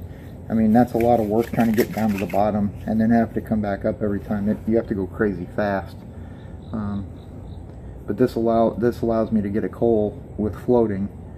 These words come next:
Um, it's really cool. But yeah, that's the floating thing.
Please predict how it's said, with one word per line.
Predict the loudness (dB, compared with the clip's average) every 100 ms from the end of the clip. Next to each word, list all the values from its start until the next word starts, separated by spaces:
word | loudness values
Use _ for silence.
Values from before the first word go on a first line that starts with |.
| -16 -16 -14 -14 -14 -8
Um, | -6 -4 -4 -6 -12 -14 -14 -16 -12
it's | -2
really | 0
cool. | 2 -2 -2 -8 -14 -14 -14 -12 -4
But | 2
yeah, | 2 2 -6 -8
that's | -6 -6 -8
the | -6 -6
floating | 0 0 0 -2
thing. | -4 -6